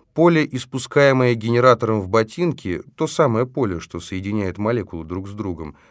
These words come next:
превратило мою ногу в часть потолка, разумеется, на время работы генератора. Еще несколько огромных шагов, и я над корзинами.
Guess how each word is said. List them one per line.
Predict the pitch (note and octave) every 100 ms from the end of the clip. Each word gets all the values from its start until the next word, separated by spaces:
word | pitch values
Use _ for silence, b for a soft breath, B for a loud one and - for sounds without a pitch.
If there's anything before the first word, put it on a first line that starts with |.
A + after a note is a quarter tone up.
| b
превратило | - G#2 G#2+ - F#3+ F3+
мою | C#3 A2+
ногу | G#2+ C#3+ D#3
в | C#3+
часть | - A2+ -
потолка, | - G#2+ G#2 F#2 F2 B B B -
разумеется, | D3 D3+ D#3 C3 B2+ A#2+ A2+ -
на | A2
время | A#2 B2 A#2
работы | G#2+ G#2+ G#2+ F#2+
генератора. | F#2 G#2+ A#2+ F2+ C#2+ B1+ B1 _ _ _ _ _ _ _ _ _ _ _ _ _ _ _ _ _ _ -
Еще | G#2 C#3 -
несколько | F3 E3+ D#3+ C3+ B2+ C3
огромных | B2 D3 A#2+ G#2
шагов, | - C3 C3+ G3+ F#3
и | C3
я | C#3
над | D#3 B2
корзинами. | - D3 B2 G#2 E2+ C#2+ C2